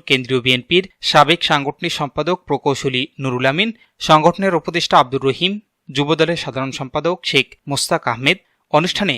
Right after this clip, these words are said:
দেশীয় পান্তা, ইলিশ, বিভিন্ন ধরনের পিঠা ও নানা ধরনের মুখরোচক খাবারসহ সঙ্গীত পরিবেশন করেন জেদ্দার স্বনামধন্য শুভেচ্ছা ব্যান্ড।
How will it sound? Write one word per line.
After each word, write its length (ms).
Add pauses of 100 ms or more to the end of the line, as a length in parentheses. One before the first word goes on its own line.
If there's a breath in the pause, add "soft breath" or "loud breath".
(280)
দেশীয় 340
পান্তা, 440 (440)
ইলিশ, 320 (240)
বিভিন্ন 360
ধরনের 360
পিঠা 340 (240)
ও 60
নানা 260
ধরনের 380 (200)
মুখরোচক 520
খাবারসহ 500 (520)
সঙ্গীত 400
পরিবেশন 420
করেন 260 (340)
জেদ্দার 320 (200)
স্বনামধন্য 640
শুভেচ্ছা 500 (300)
ব্যান্ড। 280